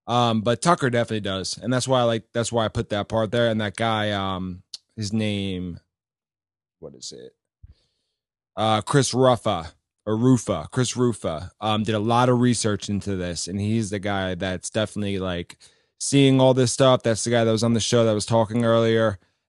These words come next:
And, um, I wanted to get into it today. Um, here is a article, okay, about what critical race theory is and how it's gotten into there. This is from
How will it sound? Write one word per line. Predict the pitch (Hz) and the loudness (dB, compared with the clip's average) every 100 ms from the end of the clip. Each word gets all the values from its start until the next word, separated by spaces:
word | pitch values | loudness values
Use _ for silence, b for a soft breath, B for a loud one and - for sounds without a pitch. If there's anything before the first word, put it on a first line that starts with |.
| - | -6
And, | 104 110 107 | -2 0 0
um, | 110 110 104 101 - _ _ _ - | 0 0 -2 -4 -10 _ _ _ -6
I | 123 | 2
wanted | 147 190 185 | 4 4 4
to | 180 | 4
get | 156 | 4
into | 156 143 147 | 4 4 2
it | |
today. | 131 139 139 139 - | 2 4 6 4 2
Um, | 123 123 120 113 104 - | 0 2 2 0 -4 -12
here | - - 160 185 190 160 | -12 -4 0 2 2 -2
is | - 147 147 139 131 113 - - _ _ _ _ _ _ _ _ | -2 0 2 2 -2 -4 -8 -10 _ _ _ _ _ _ _ _
a | 123 120 113 113 - _ _ _ _ _ - _ _ _ _ | -2 0 0 -2 -6 _ _ _ _ _ -20 _ _ _ _
article, | 139 135 117 98 87 82 _ _ _ - | 4 4 4 -2 -6 -6 _ _ _ -12
okay, | 104 104 101 98 - _ _ _ _ - | -8 -4 -4 -6 -10 _ _ _ _ -10
about | 110 123 120 117 113 - _ 120 | -4 0 2 0 -2 -6 _ _
what | 127 135 | -2 -2
critical | - 123 - | -2 -4 -2
race | 117 113 104 | -2 -2 -4
theory | - 110 104 90 | -2 -2 -2 -4
is | 92 107 110 113 - - - | -4 -2 -2 -2 -6 -12 -10
and | 113 110 101 | -4 -4 -4
how | 101 110 | -4 -4
it's | 104 | -4
gotten | 113 101 95 | -4 -4 -6
into | 101 117 | -6 -4
there. | 113 113 110 - _ - B B _ _ _ _ - | -2 0 -2 -8 _ -20 B B _ _ _ _ -6
This | 151 | -4
is | 143 127 | -4 -6
from | 131 135 120 104 104 101 | 0 2 2 0 -2 -6